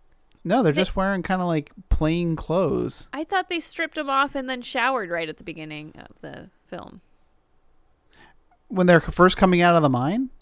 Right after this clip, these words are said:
Speaker 2: Yeah.
Speaker 1: Uh, they're, they're wearing, they're wearing cl-, mining clothes, but they're not wearing these rubber suits.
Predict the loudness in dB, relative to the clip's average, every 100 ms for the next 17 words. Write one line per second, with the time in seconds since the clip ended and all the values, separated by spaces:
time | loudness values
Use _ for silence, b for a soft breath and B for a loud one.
0 | -14 -8 -8 -10 -20 _ _ _ _ _
1 | _ _ -6 -4 -2 6 6 8 6 6
2 | 4 2 0 -4 -10 _ _ -20 -4 6
3 | 8 8 6 2 0 6 8 8 6 2
4 | 4 6 6 4 2 4 4 4 4 6
5 | 2 2 4 6 6 4 0 0 -2 -2
6 | -4 -4